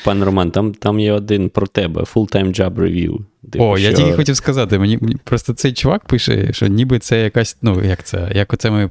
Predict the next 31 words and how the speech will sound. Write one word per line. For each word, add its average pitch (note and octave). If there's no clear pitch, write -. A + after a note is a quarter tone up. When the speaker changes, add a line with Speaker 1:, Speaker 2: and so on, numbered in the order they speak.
Speaker 2:
минулого G#2
разу F#2+
про, F2+
а, F2
правди, G2+
п-, -
не, G2
не, G2+
не F#2+
цей, -
не, G2
блін, D#2+
як E2+
ми F#2
їх -
назвали? F2+
Правди, A2+
які G#2
не G#2
подобаються F#2
про F2
програмну F#2
інженерію. G2+
Цей F#2+
чувак G2+
також F#2+
такий: -
«О, C3+
так -
це -
ж -